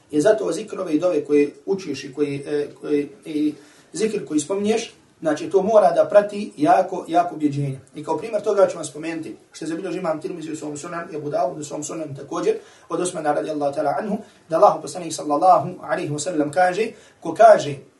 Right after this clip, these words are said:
kada osvane i kada omrkne tri puta, Bismillahi alladhi la yadurru ma'a ismihi shay'un fil ardi wala fis samai wa huwa samiul alim.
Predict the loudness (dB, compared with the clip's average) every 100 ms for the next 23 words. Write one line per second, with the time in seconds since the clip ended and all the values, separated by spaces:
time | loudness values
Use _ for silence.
0 | -2 2 4 4 0 -2 -6 -6 -4 -2
1 | 0 0 -4 -10 -16 -14 -8 -6 -6 -6
2 | -4 -6 -8 -12 -12 -8 -8 -4 2 2
3 | 2 -2 -8 0 6 6 6 4 4 2
4 | 0 2 2 -2 -6 -6 -6 -6 -8 -8
5 | -4 2 2 2 0 0 0 -4 -8 -6
6 | -6 -2 -4 -4 -8 -10 -10 -6 -2 2
7 | 2